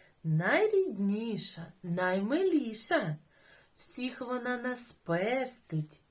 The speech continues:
тішить, завжди скрізь буває з нами. Відгадайте, хто це? Так, правильно, це наша мама. А як ви здогадалися, що це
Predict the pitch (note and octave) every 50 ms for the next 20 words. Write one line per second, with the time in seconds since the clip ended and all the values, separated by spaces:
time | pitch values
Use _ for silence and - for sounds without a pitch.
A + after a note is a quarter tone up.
0 | _ - - G3+ G3+ G3 G3+ A#3 C#4 D4 D4 - - E3 D#3+ D#3+ - - _ _
1 | _ _ _ _ _ - - - - - _ - G#3+ G#3 G#3+ B3 C4 C4+ B3+ A#3+
2 | A#3+ C#4+ C#4+ - - - C#4+ C#4+ C#4+ C4 C4 C4 - D#4 D#4+ D#4 C#4+ D4 D#4 D4
3 | B3+ A3+ G3+ F3+ F#3 G3 G3+ F#3+ F#3+ F#3+ G#3+ A3+ A3 G3 F3+ E3 D3+ D3 C#3 C#3
4 | C#3+ - _ _ _ _ _ _ - - - - - _ - D#4+ F#4 F#4+ F#4+ F4+
5 | F#4 G4 G4+ G4 F4 E4+ E4 D4 A#3+ G#3+ F#3 F3 D#3+ - - E3 D3+ D3 - _
6 | _ _ _ - - - - _ - G#4+ G#4+ G4+ E4 C4 G#3+ - - - - -
7 | D#3+ D3+ D3 C#3+ - _ _ _ _ _ _ _ _ _ _ _ _ _ _ -
8 | _ _ _ - F#4 E4 C4+ G#3+ E3+ D#3+ - - _ - D4 D4+ C#4+ B3 G3 D#3
9 | D3+ D3 D3+ C#3+ C#3+ - - - - - _ - - - F#3 F3+ E3+ E3+ F3+ G#3
10 | B3+ E4 G4 - - - F4+ F4 D#4+ C4+ G#3 G3 F#3 F#3+ F#3 E3+ E3 D3+ C#3 C3+
11 | C3+ - _ _ _ _ _ - - - - - - - - - F4+ A4+ C#5 B4+
12 | - - B3 A3+ A3 G3 B3 C4+ A#3+ C4+ E4 D#4+ - A#3+ G#3 F3+ D#3+ D#3 D#3 D3+
13 | - E3 D#3 - - G3 G3 G3 - G#4+